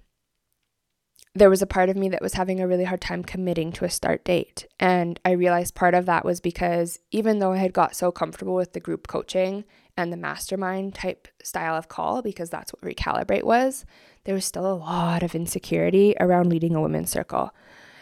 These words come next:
And I've done them before. I kind of led, um, women's circle type calls in a previous program called Reclaim.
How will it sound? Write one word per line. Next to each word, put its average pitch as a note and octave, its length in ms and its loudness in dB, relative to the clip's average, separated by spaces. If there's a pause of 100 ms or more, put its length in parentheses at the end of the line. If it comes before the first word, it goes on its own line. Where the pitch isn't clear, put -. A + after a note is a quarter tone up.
And F3 420 2
I've F#3+ 180 0
done F#3+ 160 4
them G3+ 140 2
before. F#3+ 600 2
I F#3+ 140 -2
kind F3+ 260 -4
of F3+ 200 -6
led, F3 600 -2 (120)
um, E3+ 520 -6 (100)
women's F3+ 440 0
circle E3+ 880 0 (1040)
type - 440 -2
calls F3 680 0
in E3+ 560 -4 (260)
a E3 600 0 (380)
previous F#3 380 2
program D#3+ 420 -4
called E3 260 -4
Reclaim. A#3 560 -4